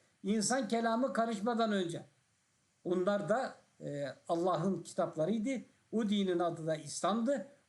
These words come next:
Onların, o dini yaşayanların adı da Müslümandı. Çünkü onlar da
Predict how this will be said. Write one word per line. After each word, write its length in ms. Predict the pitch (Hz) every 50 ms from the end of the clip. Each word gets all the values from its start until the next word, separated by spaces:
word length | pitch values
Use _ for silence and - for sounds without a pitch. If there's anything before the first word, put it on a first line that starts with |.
| _ -
Onların, 720 | 180 202 220 226 226 233 240 247 269 294 262 208 151 - - -
o 180 | 220 262 226
dini 300 | 208 233 226 220 214 208
yaşayanların 680 | 202 208 196 196 196 202 208 208 208 208 208 208 202 202
adı 300 | 190 185 202 196 202 208
da 100 | 208 185
Müslümandı. 880 | 170 165 165 156 - - 202 202 202 214 233 240 226 294 294 294 294 - _ _ _ _ _ _ _ _ _ -
Çünkü 460 | - 226 247 202 233 285 277 233 - - - _ _ -
onlar 440 | 170 185 190 202 214 226 226 185
da 320 | 180 247 294 254 196 -